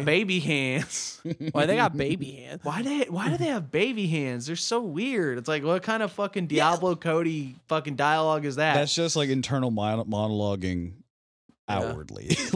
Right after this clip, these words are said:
Speaker 3: Like,
Speaker 2: Yeah.
Speaker 1: Why
Speaker 2: Yeah.
Speaker 1: is that juror wearing a wig? How long has this judge been on the bench is the bigger question. It's
Speaker 2: They've been in that position since January of last year.
Speaker 1: Oh, yeah, yeah, yeah.
Speaker 2: So that, this is a whole year of them doing this shit,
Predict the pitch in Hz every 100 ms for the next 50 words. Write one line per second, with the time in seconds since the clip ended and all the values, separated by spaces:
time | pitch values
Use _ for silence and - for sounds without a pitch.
0 | 165 202 160 - 170 - 175 151 151 151
1 | 151 151 147 127 139 180 180 180 143 156
2 | 175 175 156 170 156 131 156 147 - 220
3 | 349 403 381 320 - 214 - - 202 254
4 | 180 196 202 190 151 117 135 196 170 120
5 | 110 101 107 165 143 104 104 104 - 127
6 | 147 - 185 180 240 226 170 180 220 156
7 | 160 - 143 147 127 - 123 147 151 151
8 | 143 139 127 135 127 135 - - 196 190
9 | 170 156 147 131 127 120 110 113 - 175
10 | 202 214 202 208 220 160 165 190 175 160
11 | 165 151 143 135 131 131 127 127 - 139
12 | 139